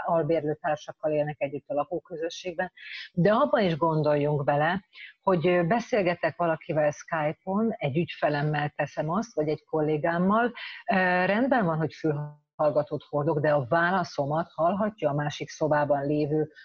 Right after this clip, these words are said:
rokonom vagy lakótársam, és ez a válasz lehet, hogy egy üzleti titok lesz.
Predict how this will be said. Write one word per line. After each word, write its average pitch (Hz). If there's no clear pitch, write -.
rokonom 170
vagy 151
lakótársam, 151
és 170
ez 170
a 165
válasz 175
lehet, 185
hogy 190
egy 175
üzleti 185
titok -
lesz. 131